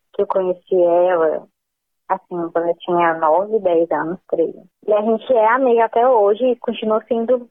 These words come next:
melhor amiga, né? Só que dentro desses mais de dez anos,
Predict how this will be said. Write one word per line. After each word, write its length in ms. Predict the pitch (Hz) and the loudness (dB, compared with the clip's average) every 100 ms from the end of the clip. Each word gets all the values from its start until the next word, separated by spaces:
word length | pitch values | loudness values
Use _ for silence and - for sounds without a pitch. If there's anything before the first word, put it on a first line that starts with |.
| - | -8
melhor 480 | 208 214 240 202 208 | -2 0 2 2 2
amiga, 460 | 247 240 185 185 175 | 2 0 0 0 0
né? 260 | 165 175 - _ - | 0 -2 -8 _ -4
Só 120 | 208 | -4
que 220 | 202 214 | -2 -6
dentro 440 | 180 220 254 285 - | -2 -2 0 -4 -4
desses 440 | 220 220 _ 208 - _ | -2 -2 _ -6 -6 _
mais 260 | 190 202 240 | 0 0 0
de 80 | 247 | 0
dez 280 | 220 202 | 2 2
anos, 440 | 190 196 220 196 | 0 0 0 -2